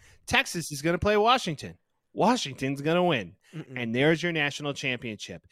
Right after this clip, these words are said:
Speaker 2: No.
Speaker 1: And in my opinion, Bama is in the national championship once again. They've been there. They know how to do it. Saban knows how. Washington, young team,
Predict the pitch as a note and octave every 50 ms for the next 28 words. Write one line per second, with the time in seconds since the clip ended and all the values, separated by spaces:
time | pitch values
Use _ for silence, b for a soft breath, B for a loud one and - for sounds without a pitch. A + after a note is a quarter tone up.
0 | _ - B2+ A#2+ G#2+ G2 G2 G2 G#2+ B2 C3+ D3 D#3 D3 C3+ D3 C#3+ C3+ C3+ C3+
1 | C3 C3 C3 - _ _ _ _ _ _ - G#2+ A2 A#2+ C3+ D3 D#3 D#3+ - _
2 | _ _ - G#2+ F#2 - - - C3+ C#3 D3 D#3 D#3+ D3+ C#3+ C3+ C3+ C3 C3 C3
3 | - - B2+ A#2 - - A#2+ A#2+ A#2 - B2 A#2 A2 - C3 A2+ - F2 F2+ F2+
4 | - - F2 G2 A#2+ C3 C#3+ C#3+ C3+ A#2+ - F2+ F#2 F2 _ - C3 C3+ C3+ C3
5 | B2 B2 A2+ G2+ F#2 F#2 G2 A2+ A#2 A#2 B2 A#2+ A#2+ A2 G2+ G#2+ G#2 G#2+ G#2+ G#2
6 | _ _ _ _ _ - - A#2 B2+ A#2 A#2+ A#2 A2+ A2+ A2+ G#2+ - - G#2 G2+
7 | G2+ G2 F#2 _ - F#2+ G#2 G#2+ A2 - - G2+ - A2+ A2 G2+ G2 - _ _
8 | - F#2 G2 G#2+ A2 G#2+ G2 - - A2 G#2+ G#2+ G#2 G2